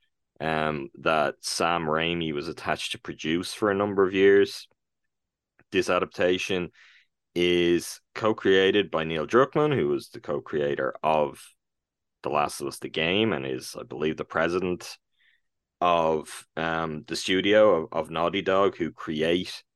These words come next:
The Last of Us, and Craig Mazin,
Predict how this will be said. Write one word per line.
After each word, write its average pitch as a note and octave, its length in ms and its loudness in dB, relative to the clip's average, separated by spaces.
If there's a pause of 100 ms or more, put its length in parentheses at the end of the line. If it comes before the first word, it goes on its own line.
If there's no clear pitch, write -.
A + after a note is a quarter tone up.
(840)
The D#2+ 80 -2
Last E2 320 0
of D#2+ 80 -2
Us, - 340 -2 (500)
and F2 840 -2 (1120)
Craig D3+ 240 0
Mazin, D#3 480 2